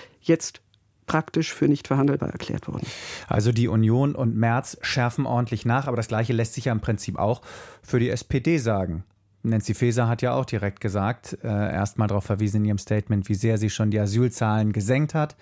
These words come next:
Speaker 2: Und auch der Kanzler gestern hat ja sofort von einer Terrortat gesprochen. Also die Diskussion, die entwickelt sich ausschließlich jetzt in eine Richtung.
Speaker 1: Ich glaube, es ist tatsächlich so. Wir haben einen Kanzler erlebt,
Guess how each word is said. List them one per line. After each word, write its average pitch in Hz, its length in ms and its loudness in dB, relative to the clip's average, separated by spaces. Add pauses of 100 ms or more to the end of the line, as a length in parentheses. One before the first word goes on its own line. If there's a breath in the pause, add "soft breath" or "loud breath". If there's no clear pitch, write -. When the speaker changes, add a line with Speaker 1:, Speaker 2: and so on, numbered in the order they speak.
(640 loud breath)
Speaker 2:
Und 117 880 2
auch 110 140 -2
der 107 100 0
Kanzler 120 400 0
gestern 92 520 -2 (360 soft breath)
hat 110 200 -2
ja 104 80 2
sofort 104 600 -2 (220 soft breath)
von 117 160 0
einer 110 200 2
Terrortat 120 560 0
gesprochen. 101 380 -2
Also 101 160 0
die 104 120 0
Diskussion, 135 760 2 (520 soft breath)
die - 80 2
entwickelt 117 460 0
sich - 260 -2
ausschließlich 117 480 -2
jetzt 117 160 0
in 117 140 0
eine 107 320 0
Richtung. 90 320 -6 (580 loud breath)
Speaker 1:
Ich 160 160 -4
glaube, 160 320 2
es - 140 0
ist - 200 0
tatsächlich 170 480 0
so. 135 200 0
Wir 143 140 2
haben 180 280 4
einen 151 180 2
Kanzler 170 360 2
erlebt, 208 460 0